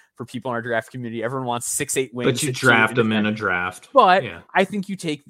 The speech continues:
Speaker 1: I think you take Boban plus in the second round if he's there. I think that, um, the biggest thing has been just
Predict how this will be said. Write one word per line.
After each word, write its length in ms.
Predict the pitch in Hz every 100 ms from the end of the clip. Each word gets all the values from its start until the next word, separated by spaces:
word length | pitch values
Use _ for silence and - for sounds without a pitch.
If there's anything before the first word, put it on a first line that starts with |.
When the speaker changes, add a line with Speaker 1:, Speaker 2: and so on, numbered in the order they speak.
| -
Speaker 1:
I 100 | 135
think 240 | 165 156
you 80 | 156
take 300 | - 120 -
Boban 380 | 104 104 110 117
plus 340 | 95 80 -
in 60 | 92
the 60 |
second 280 | - 87 -
round 240 | 98 85 92
if 60 |
he's 180 | 98 98
there. 360 | 85 76 73 -
I 80 | 98
think 320 | - 110 98
that, 240 | 104 95 - _ _ _ _
um, 680 | 104 95 90 87 85 82 78 _ _
the 100 | -
biggest 420 | 131 143 151 175 -
thing 160 | 185
has 240 | 165 151 -
been 160 | 123
just 200 | 117 -